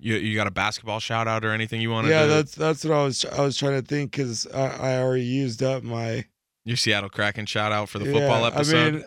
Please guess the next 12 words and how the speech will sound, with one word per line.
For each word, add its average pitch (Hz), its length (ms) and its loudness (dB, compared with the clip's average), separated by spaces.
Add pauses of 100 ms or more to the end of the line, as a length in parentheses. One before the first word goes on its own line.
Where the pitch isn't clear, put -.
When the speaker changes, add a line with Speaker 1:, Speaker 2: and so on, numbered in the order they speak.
Speaker 2:
I 156 120 2
did 151 260 2
see 160 240 2
that 139 320 0
DeJounte 135 560 2
Murray 127 340 2
was 120 240 0
the 120 80 -6
first 127 320 0
Spur 120 340 -2
to 110 120 -6
go 113 260 -2